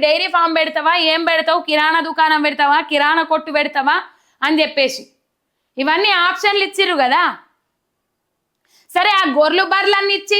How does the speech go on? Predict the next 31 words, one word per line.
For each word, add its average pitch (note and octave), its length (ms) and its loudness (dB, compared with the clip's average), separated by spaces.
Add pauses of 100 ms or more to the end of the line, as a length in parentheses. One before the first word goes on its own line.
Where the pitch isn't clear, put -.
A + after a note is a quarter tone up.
సంపద F#4 300 0 (160)
సృష్టించిండ్రు F#4+ 720 -4
కదా, D4+ 180 2 (460)
ఇప్పుడు F#4 180 0 (140)
ఆ - 20 2 (140)
సంపద G4 260 0 (100)
లేదు, G4+ 240 2
ఈ F#4+ 140 0
సంపద F#4 260 0 (120)
లేదు. G4 140 2 (120)
సామాన్య F#4+ 500 2
జనాలు E4+ 300 0
ఎట్లా F#4 240 -2
మొత్తుకుంటుర్రంటే, E4+ 720 -2 (400)
బిచ్చగానికి G4+ 640 0
రూపాయి F#4+ 340 0
వేద్దామంటే F4+ 600 0
చేతిలో F4+ 300 2 (100)
రూపాయి E4+ 340 0
ఉంటలేదు, E4+ 400 0 (400)
మార్కెట్ల G4 480 0 (100)
పైసా E4+ 340 0
తిరుగుతలేదు, D#4 500 -2 (160)
ఆగమైతుంది D4+ 640 -2
మా C4+ 60 2 (100)
బతుకు, B3+ 280 -4 (360)
మేము D4 200 0
కట్టే D4 220 0 (140)
ట్యాక్సులన్నీ E4+ 540 0
ఎటుపోతున్నాయి, D#4+ 600 0 (320)
మేము, E4+ 260 0